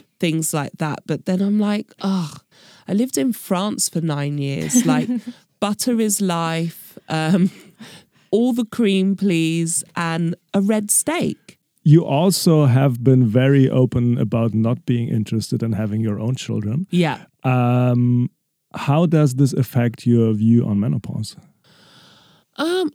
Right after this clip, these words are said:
Speaker 1: ooh, I've never ever thought about that ever. Um, not ha-,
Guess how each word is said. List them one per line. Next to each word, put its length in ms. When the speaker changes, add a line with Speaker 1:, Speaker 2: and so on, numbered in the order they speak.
Speaker 1:
ooh, 480
I've 160
never 480
ever 220
thought 320
about 260
that 300
ever. 500
Um, 560
not 280
ha-, 200